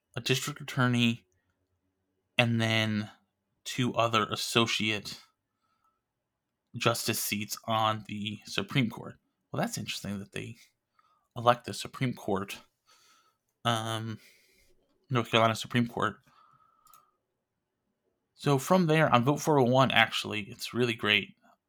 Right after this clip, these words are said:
You can just click on the individual race and get all of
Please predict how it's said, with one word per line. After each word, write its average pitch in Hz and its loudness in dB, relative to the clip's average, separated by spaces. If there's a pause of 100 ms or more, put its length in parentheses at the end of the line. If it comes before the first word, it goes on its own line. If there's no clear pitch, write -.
(320)
You 135 -2
can 135 -2
just 127 -4
click 135 -4
on 113 2 (220)
the - -4
individual 117 -2
race 104 -2
and - -12
get - -6
all 110 2
of 113 -2